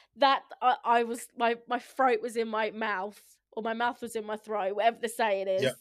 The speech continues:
Speaker 2: your heart was in your mouth.
Speaker 1: Okay, all right. Whatever organ. Something was in my mouth <laughs> that wasn't there before.
Speaker 2: <laughs>
Speaker 1: Very dark, actually, because then we, we w-,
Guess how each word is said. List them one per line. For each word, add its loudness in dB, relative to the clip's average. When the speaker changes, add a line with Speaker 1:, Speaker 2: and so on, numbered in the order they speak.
Speaker 2:
your -10
heart 2
was -20
in -20
your -20
mouth. -20
Speaker 1:
Okay, -6
all -4
right. -8
Whatever 0
organ. -4
Something -2
was -6
in 0
my 0
mouth -2
<laughs> -18
that 2
wasn't 4
there 4
before. 0
Speaker 2:
<laughs> -12
Speaker 1:
Very 2
dark, -2
actually, -6
because -6
then 2
we, -2
we -6
w-, -6